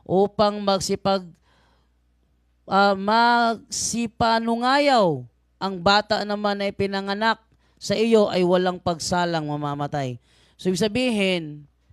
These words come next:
pinatawad siya ng Panginoon. Pero ang nagsalita, si Nathan. At binigyan siya ng absolusyon, no? Na pinatawad din yung kasalanan, pero, ah, yung mantsa ng kanyang kasalanan,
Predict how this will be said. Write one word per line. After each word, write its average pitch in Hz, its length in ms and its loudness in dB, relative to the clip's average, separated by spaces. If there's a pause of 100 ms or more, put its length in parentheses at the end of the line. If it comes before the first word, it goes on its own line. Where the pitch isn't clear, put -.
(960)
pinatawad 208 640 2
siya 208 160 0
ng 180 240 -2
Panginoon. 160 720 -2 (640)
Pero 208 240 4
ang 185 160 0
nagsalita, 180 880 -2
si 147 240 -8
Nathan. 143 560 -6 (400)
At 156 160 -8
binigyan 180 480 -6
siya 208 160 -2
ng 196 160 -6
absolusyon, 165 800 -6 (560)
no? 214 320 -4 (400)
Na 170 480 0
pinatawad 180 480 -2
din 190 160 -6
yung 190 80 -8
kasalanan, 196 720 -4
pero, 196 640 -2 (1040)
ah, 131 320 -10
yung 165 240 -8
mantsa 190 320 -8
ng 196 160 -10
kanyang 185 200 -12
kasalanan, 196 580 -6